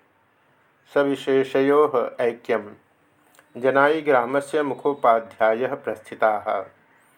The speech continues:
मणिश्चिन्तयन्ति, मणिश्चिन्तयति, "वेदांत दर्शन नये सर्वं स्वप्नवत्, परं जीव जगत्,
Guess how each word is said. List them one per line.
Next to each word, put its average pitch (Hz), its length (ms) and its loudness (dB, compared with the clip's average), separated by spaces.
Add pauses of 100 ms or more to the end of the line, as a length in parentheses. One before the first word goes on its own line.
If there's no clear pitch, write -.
(380)
मणिश्चिन्तयन्ति, 135 1200 -2 (1400)
मणिश्चिन्तयति, 139 1160 0 (380)
"वेदांत 143 600 2
दर्शन 135 480 -2
नये 127 400 -2
सर्वं 135 560 0 (460)
स्वप्नवत्, 123 600 -2 (640)
परं 147 400 2
जीव 143 380 -2
जगत्, 110 340 -2